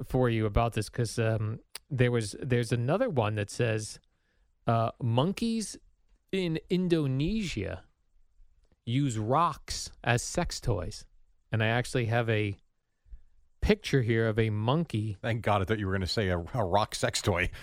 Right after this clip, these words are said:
Speaker 2: <laughs>
Speaker 1: No, I have a picture of a monkey. It's a still photo w-, with a r-, putting a rock on his genitals. Mm-hmm.
Speaker 2: Did you frame it? <laughs>
Speaker 1: Jerry, this won't go in my living room.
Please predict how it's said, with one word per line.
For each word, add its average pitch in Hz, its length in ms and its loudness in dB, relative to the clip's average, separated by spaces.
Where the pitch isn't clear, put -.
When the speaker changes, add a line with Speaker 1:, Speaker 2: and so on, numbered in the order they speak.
Speaker 2:
<laughs> - 220 -8
Speaker 1:
No, 180 120 4
I 180 80 4
have 190 100 2
a 185 80 2
picture 185 260 0
of 160 100 0
a 151 60 4
monkey. 151 500 0
It's 147 120 2
a 127 60 0
still 180 380 2
photo 139 520 0
w-, 123 180 -6
with 156 180 2
a 143 80 6
r-, 135 200 -4
putting 170 320 10
a 135 100 2
rock 151 340 2
on 131 120 2
his 110 160 -2
genitals. 127 560 0
Mm-hmm. 113 360 -4
Speaker 2:
Did 95 140 -4
you 92 40 -6
frame 104 280 4
it? - 240 -2
<laughs> - 1800 -18
Speaker 1:
Jerry, 208 240 0
this 220 180 -2
won't 165 220 0
go 127 180 2
in 120 80 0
my 113 140 2
living 131 300 0
room. 233 260 -2